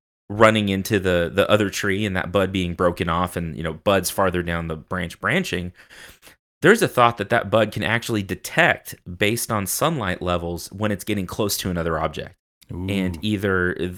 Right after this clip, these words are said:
Speaker 1: uh, stop development so that that branch doesn't grow any farther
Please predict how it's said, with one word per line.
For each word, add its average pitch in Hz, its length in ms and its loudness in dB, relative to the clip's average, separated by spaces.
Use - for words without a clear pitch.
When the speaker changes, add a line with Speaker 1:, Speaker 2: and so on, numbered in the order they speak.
Speaker 1:
uh, 82 420 0
stop - 640 4
development 110 640 0
so - 140 -2
that 95 340 0
that 92 240 0
branch 104 340 0
doesn't 85 220 -4
grow 98 220 2
any 90 100 0
farther 131 540 0